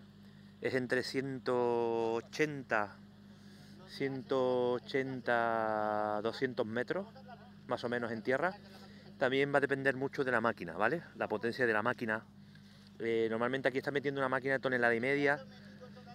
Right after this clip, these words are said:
Para mí tonelada y media en, en tierra y en este terreno, eh,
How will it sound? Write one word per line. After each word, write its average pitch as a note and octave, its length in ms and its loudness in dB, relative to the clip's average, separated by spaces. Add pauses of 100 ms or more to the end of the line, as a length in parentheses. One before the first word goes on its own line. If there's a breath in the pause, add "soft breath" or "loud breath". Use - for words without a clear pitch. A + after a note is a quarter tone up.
(320)
Para B2 180 8
mí B2+ 100 2
tonelada B2+ 340 4
y B2 60 0
media B2 260 2
en, A#2+ 360 -2
en A#2 180 -4
tierra A2 480 4 (220)
y G#2+ 840 -2
en G#2+ 100 0
este C3 180 -2
terreno, C3+ 520 6 (760 loud breath)
eh, A#2 680 2